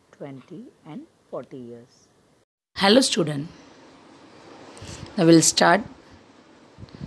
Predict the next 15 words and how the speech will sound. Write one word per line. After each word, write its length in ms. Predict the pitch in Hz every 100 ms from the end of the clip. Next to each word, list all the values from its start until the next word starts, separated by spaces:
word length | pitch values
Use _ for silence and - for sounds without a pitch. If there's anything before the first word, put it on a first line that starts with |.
| - - -
for 100 | 180
making 340 | 180 170 220
a 120 | 247 196
graph. 520 | 175 156 151 - - - - - - - - - - - - - - - - - - - - -
For 80 |
making 260 | 185 185 247
a 60 | 254
graph, 340 | 214 190 226
we 60 | 233
have 140 | -
to 200 | 202 233
draw 540 | 190 151 175 170 220 - - - - - - - - - - - - - - - -
a 260 | 180 190
horizontal 540 | 175 165 165 175 165 202
line. 400 | 185 180 226